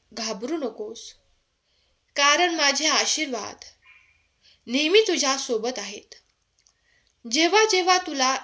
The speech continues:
एकटं वाटेल, तेव्हा भिवू नकोस, कारण मी नेहमी तुझ्या सोबत असेल. माझी प्रचंड शक्ती तुझ्या पाठीशी नेहमी असेल."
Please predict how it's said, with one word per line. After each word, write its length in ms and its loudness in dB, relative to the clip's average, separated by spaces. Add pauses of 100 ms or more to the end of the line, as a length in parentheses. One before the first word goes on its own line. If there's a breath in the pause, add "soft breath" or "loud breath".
(120)
एकटं 400 0
वाटेल, 520 -8 (1300 soft breath)
तेव्हा 280 2
भिवू 300 -6
नकोस, 400 -8 (1120)
कारण 200 2
मी 320 2
नेहमी 320 4
तुझ्या 480 0
सोबत 500 -4
असेल. 480 -10 (1120)
माझी 360 4
प्रचंड 480 2
शक्ती 460 0
तुझ्या 380 -2
पाठीशी 840 -6 (420 loud breath)
नेहमी 380 0
असेल." 480 -2